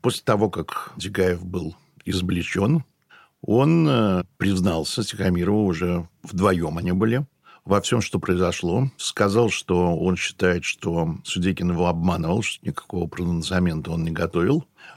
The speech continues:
По-видимому, так он сказал, во всяком случае, он так думал.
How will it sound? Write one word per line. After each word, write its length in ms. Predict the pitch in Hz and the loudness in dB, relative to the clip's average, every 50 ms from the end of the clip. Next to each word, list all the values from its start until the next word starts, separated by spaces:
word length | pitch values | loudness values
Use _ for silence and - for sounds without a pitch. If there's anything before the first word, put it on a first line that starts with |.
| - _ _ _ | -20 _ _ _
По-видимому, 480 | 107 110 120 113 92 92 95 104 90 | 0 2 2 2 0 0 0 -2 0
так 180 | - 98 87 - | 0 -2 0 0
он 80 | 92 | -2
сказал, 380 | 82 - - 95 82 80 80 78 - | -4 0 0 0 0 0 -2 -2 -4
во 120 | 78 78 | -6 -8
всяком 180 | 78 - - 95 | -6 -2 -2 -2
случае, 160 | - 92 92 | 0 2 2
он 60 | 92 | 2
так 200 | 90 101 98 95 | 2 2 2 4
думал. 380 | 92 98 90 82 85 85 73 | 2 4 4 4 2 0 -2